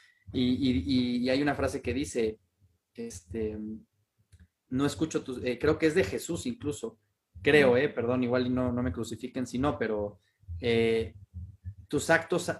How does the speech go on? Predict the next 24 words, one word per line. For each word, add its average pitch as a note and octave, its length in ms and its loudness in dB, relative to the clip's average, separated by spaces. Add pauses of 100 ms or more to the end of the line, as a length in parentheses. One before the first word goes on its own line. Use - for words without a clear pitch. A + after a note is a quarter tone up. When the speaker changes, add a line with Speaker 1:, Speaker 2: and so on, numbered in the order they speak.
(160)
Speaker 1:
gritan D3+ 520 0
tan C3 180 -2
fuerte C3+ 400 -2
que B2+ 100 -8
no A#2+ 100 -2
escucho B2+ 440 -10
tus - 180 -20
palabras". - 680 -10 (800)
Speaker 2:
Ujú. F#3+ 260 -6
Speaker 1:
Entonces, F#3 680 -6 (360)
si, C3 420 -4
si - 220 -4
todo E3 160 4
el F3+ 100 2
tiempo F#3 240 2
estoy E3 240 -2
pre-, D3+ 480 4
predicando C#3 680 0
que A#2 120 -10
quiero C#3 280 -2
ver C#3 160 0
a C#3 80 0
Dios, C#3+ 540 -2 (600)
silencio, C#3 680 -4